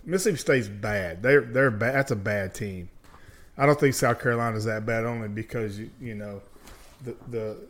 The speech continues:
the quarterback's the best in the league at home, and they got that receiver. So, uh, f-, Kentucky is who it is right now. It's a, it's a flawed defense that can't play pass coverage.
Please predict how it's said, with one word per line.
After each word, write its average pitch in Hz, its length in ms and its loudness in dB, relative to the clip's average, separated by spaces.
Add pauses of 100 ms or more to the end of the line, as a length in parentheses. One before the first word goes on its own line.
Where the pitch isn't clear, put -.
the 123 100 -8
quarterback's 123 600 -2
the 120 60 -4
best 120 340 0
in 113 80 -6
the 110 80 -6
league 120 440 -2
at 110 120 -4
home, 135 420 0
and 110 140 -4
they 110 140 -6
got 117 220 -4
that 117 180 -2
receiver. 104 520 -6
So, 104 340 -8 (600)
uh, 123 380 -2 (1000)
f-, - 160 -16 (500)
Kentucky 143 580 2
is 135 180 4
who 135 180 0
it 120 100 0
is 101 280 0
right 104 180 -8
now. 98 240 -8
It's 113 340 -6
a, 107 100 -4 (240)
it's 127 160 -10
a 107 40 -12
flawed 127 460 2
defense 123 460 -2
that 107 180 -6
can't - 260 -8
play 117 180 -4
pass 120 320 -2
coverage. 95 520 -10